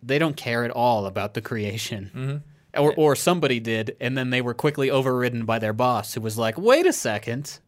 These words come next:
Speaker 2: Yeah.
Speaker 1: I think we can manipulate people with this."
Speaker 2: <laughs> Exactly. So if you're playing games like these, or,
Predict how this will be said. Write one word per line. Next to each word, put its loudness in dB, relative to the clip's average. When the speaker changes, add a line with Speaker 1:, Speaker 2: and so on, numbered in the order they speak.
Speaker 2:
Yeah. -4
Speaker 1:
I 0
think -6
we -4
can -2
manipulate 0
people -4
with -2
this." -4
Speaker 2:
<laughs> -4
Exactly. 0
So 6
if 4
you're 6
playing 2
games 2
like -2
these, -4
or, 0